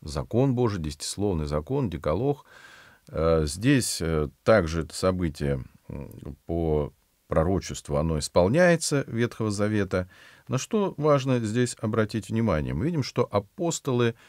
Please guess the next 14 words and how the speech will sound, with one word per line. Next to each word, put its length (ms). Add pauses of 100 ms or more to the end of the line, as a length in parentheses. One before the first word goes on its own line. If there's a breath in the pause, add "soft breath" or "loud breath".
(240 soft breath)
по 140
послушанию 760
находятся 640
все 220
единодушно. 1000
Опять 400 (800)
повторяются 560
эти 100
слова, 340
которые 440
были 260
в 80
первой 340
главе. 400